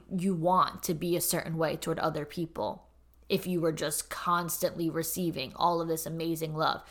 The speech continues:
You might have just taken love for granted. We think about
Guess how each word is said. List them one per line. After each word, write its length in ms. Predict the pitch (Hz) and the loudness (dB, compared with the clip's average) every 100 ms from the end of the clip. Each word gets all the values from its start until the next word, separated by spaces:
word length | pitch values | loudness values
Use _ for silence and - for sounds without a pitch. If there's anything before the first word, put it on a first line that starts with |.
| - - | -12 2
You 100 | 196 | 4
might 220 | 196 190 | 6 4
have 100 | 175 | 4
just 340 | 180 170 - | 0 -2 -4
taken 540 | - 220 214 - 160 160 - - | -2 0 0 0 -2 -4 -10 -2
love 600 | 175 180 156 139 175 - - - - | 4 8 8 4 -2 -12 -20 -20 -12
for 260 | - 185 | 2 4
granted. 680 | 165 170 185 185 - - - - - | 4 2 2 2 -2 -6 -8 -8 0
We 140 | 208 | 2
think 280 | 175 262 262 | 4 2 2
about 540 | 202 185 170 165 - | 6 8 8 6 2